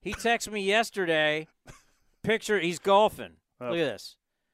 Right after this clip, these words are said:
Speaker 1: This is what Scott Emerson's doing. He's golfing. Living the life in North Carolina.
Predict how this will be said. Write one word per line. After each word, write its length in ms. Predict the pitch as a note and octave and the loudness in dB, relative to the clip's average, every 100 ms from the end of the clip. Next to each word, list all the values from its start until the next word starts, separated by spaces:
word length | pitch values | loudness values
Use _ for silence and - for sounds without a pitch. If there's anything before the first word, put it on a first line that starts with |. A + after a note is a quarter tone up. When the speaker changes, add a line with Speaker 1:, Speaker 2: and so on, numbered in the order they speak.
| _ _ _ - | _ _ _ -14
Speaker 1:
This 80 | |
is 40 | E3+ | -10
what 100 | F3+ | -8
Scott 300 | - F#3+ F3 | 0 2 2
Emerson's 420 | E3+ E3 D3 B2+ | 0 -4 -10 -10
doing. 340 | C#3+ A2+ F2+ _ _ _ _ _ | -10 -10 -14 _ _ _ _ _
He's 80 | |
golfing. 500 | - F3+ D#3 - F#2+ _ _ _ _ _ _ _ _ _ _ _ _ _ _ _ _ _ _ | -4 0 0 -2 -16 _ _ _ _ _ _ _ _ _ _ _ _ _ _ _ _ _ _
Living 280 | D3 E3+ F3 | -6 -4 -2
the 100 | D3 | -4
life 380 | C#3+ D#3+ D3+ - | 0 0 0 -6
in 140 | C#3+ | -12
North 240 | C#3+ C#3 - | -8 -8 -8
Carolina. 640 | C#3 C3 C3 B2+ G#2 D#2 | -6 -6 -6 -8 -10 -16